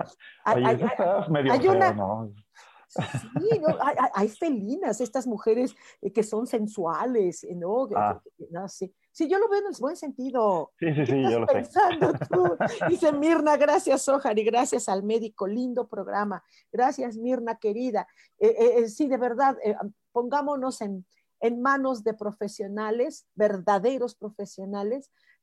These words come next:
Speaker 2: eh, eh, a nuestros perritos, a nuestros animalitos, porque de verdad es, y es muy importante que lo hagamos. La sociedad se está enfermando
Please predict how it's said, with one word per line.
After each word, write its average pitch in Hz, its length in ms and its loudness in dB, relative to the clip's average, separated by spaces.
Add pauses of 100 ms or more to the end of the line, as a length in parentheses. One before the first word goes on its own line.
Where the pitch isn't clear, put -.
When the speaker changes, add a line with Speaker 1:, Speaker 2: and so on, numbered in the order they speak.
Speaker 2:
eh, 196 300 0
eh, 185 340 -4
a 190 120 -6
nuestros 185 360 -10
perritos, 185 560 -8
a 170 60 -10
nuestros 175 480 -16
animalitos, 185 800 -10 (320)
porque 196 280 -4
de 185 120 -2
verdad 202 420 0 (280)
es, 208 440 -6 (320)
y 190 260 -6 (120)
es 202 280 -2
muy 247 300 0
importante 190 560 -10
que 151 120 -16
lo 151 100 -8
hagamos. 170 400 -8 (320)
La 185 240 0
sociedad 208 500 -2
se 220 100 -8
está 214 140 -8
enfermando 214 720 -4